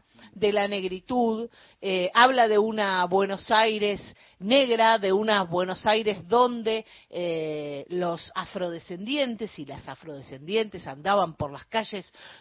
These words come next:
con, eh, sus, con sus demostraciones de destreza,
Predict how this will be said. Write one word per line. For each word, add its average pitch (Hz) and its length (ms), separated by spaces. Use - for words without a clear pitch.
con, 196 480
eh, 160 180
sus, - 640
con 180 180
sus - 320
demostraciones 220 1300
de 226 760
destreza, 185 880